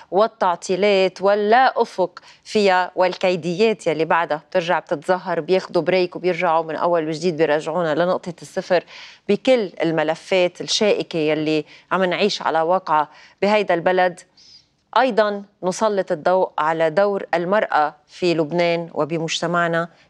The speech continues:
بكل المجالات، المرأة الرائدة في كل شيء إن كان في القطاع الخاص أو بالقطاع العام، ولكن للأسف في الشأن العام لا تأخذ حقها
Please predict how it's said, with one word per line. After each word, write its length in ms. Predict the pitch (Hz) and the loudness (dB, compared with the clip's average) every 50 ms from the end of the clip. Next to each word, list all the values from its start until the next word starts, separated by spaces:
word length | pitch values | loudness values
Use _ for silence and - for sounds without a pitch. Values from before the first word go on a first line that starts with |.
| _ - | _ -8
بكل 300 | 190 - 269 277 277 254 | -4 0 0 2 2 2
المجالات، 640 | 226 185 170 170 170 175 151 151 147 143 - _ - - _ _ _ - | 2 2 -2 -2 0 0 0 0 -2 -2 -4 _ -18 -20 _ _ _ -4
المرأة 480 | 156 156 165 180 202 190 - - 151 | -4 -2 -2 -2 -2 -2 -2 -2 -2
الرائدة 500 | 156 - 170 180 190 - - 170 151 160 | -2 0 0 0 0 0 -2 -4 -4 -4
في 180 | 151 - - 160 | -6 -6 -10 -14
كل 240 | - - 208 202 190 | -8 -6 -6 -4 -4
شيء 340 | - - 180 160 151 - - _ - | -4 -2 -2 -2 -2 -4 -6 _ -8
إن 100 | 160 147 | -8 -8
كان 340 | - - 202 185 175 156 147 | -4 -2 0 0 0 -2 -6
في 140 | - - 160 | -8 -10 -12
القطاع 460 | 147 - 170 160 - 196 185 160 151 | -10 -10 -10 -4 0 0 2 2 0
الخاص 500 | 147 - - 208 202 226 240 - - - - - - - - - _ - | -2 -4 -2 0 0 0 0 -4 -10 -18 -20 -20 -20 -20 -20 -8 _ 0
أو 120 | 262 262 | 0 2
بالقطاع 540 | 202 180 170 - - 160 - - 185 175 170 | 2 0 -2 -2 -4 -6 -4 0 0 0 2
العام، 400 | 156 147 147 165 165 165 165 160 - _ _ _ _ - | 2 0 0 0 0 -2 -4 -8 -12 _ _ _ _ 0
ولكن 480 | - 202 240 262 262 254 - 220 185 | 0 2 4 2 2 0 -2 -6 -4
للأسف 640 | 170 170 165 - - 180 - - 175 170 165 - - _ _ _ | -2 -2 -2 0 -2 -2 -2 -2 -6 -6 -6 -8 -18 _ _ _
في 120 | _ - 226 | _ -2 -2
الشأن 440 | 202 - - 311 - - - 185 | 0 2 2 0 0 0 -4 -6
العام 440 | 175 160 147 147 170 170 170 170 170 - _ - - _ _ - | -4 -2 0 0 0 0 0 -2 -6 -10 _ -20 -20 _ _ -4
لا 320 | 190 208 233 247 233 202 | 0 2 4 4 4 2
تأخذ 480 | 180 - 220 - - - - 175 156 156 | 2 0 -2 -4 -4 -6 -6 -8 -6 -6
حقها 480 | - - 214 - _ - 185 180 180 | -6 -6 -8 -8 _ -2 -2 -2 -2